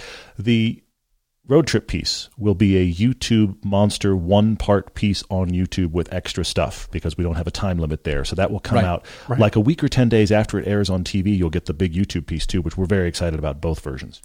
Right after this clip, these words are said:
Speaker 2: So pretty cool. Hopefully you've caught the photos of
Speaker 1: Mm-hmm.
Speaker 2: both the starting at the Golden Gate Bridge and then the ending overlooking Seattle, the downtown skyline.
Speaker 1: <laughs> I said to Paul, "We have to get the skyline of Seattle with the cars to prove we, we can't just be on camera and be like, 'Yeah, we made it to Seattle.'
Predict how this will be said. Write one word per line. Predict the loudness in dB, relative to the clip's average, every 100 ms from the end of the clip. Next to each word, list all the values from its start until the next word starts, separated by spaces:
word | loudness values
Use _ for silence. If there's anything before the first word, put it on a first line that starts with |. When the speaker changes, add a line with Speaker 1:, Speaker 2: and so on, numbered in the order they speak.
| -2
Speaker 2:
So | 2
pretty | 6 10
cool. | 10 10
Hopefully | 8 6
you've | 4
caught | 4 0 2
the | 2
photos | 2 4 6 6 4 -2 -2 -2 0
of | 2 4
Speaker 1:
Mm-hmm. | 2 2 4
Speaker 2:
both | 4 4
the | 2
starting | 2 4 8 8 8 4 2
at | 0
the | 2
Golden | 2 2
Gate | 0 2
Bridge | 4 4
and | 2 -2 0
then | 0
the | -2 2
ending | 4 4 2 -2 -4 -8 -14 -6 4
overlooking | 4 6 4 4 2 0
Seattle, | 2 2 4 6 4 2
the | -2
downtown | 0 -2 0 -2
skyline. | 0 4 4 4 0 -4 -4
Speaker 1:
<laughs> | 0
I | 2
said | 4 4
to | 4
Paul, | 8 8
"We | 8
have | 6 6 6
to | 4
get | 6 2 2 -12 -12 -10
the | 4 4
skyline | 4 2 4 6 6 6 6 6
of | 4
Seattle | 4 4 8 8 8
with | 6
the | 2
cars | 6 8 8
to | 6
prove | 4 8 8
we, | 8 4 2
we | 4
can't | 6 4
just | 2
be | 4
on | 4
camera | 6 8 8
and | 6
be | 2
like, | 6
'Yeah, | 10
we | 10
made | 10
it | 6
to | 2
Seattle.' | 2 0 0